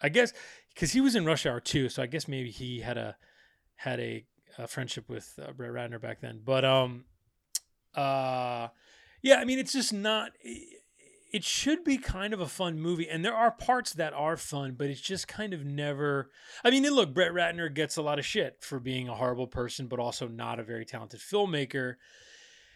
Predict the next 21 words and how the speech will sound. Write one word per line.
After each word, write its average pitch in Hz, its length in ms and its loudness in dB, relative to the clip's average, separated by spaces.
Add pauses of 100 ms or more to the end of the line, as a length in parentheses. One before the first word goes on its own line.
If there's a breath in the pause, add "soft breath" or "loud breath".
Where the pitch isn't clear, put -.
(500 loud breath)
And 214 180 0
it's 208 160 -2
one 208 100 4
of 202 60 4
those 196 160 4
things 226 220 0
where 180 240 2 (240)
this 180 240 0
is 160 100 -4
kind 170 280 2
of 170 60 -2
a 175 40 0
good 160 160 2
example 143 440 -2
of 170 80 -4
that. 180 300 2 (180)
All 160 200 4
the 165 80 0
pieces 160 480 -2
are 127 100 -4
there, 135 760 -4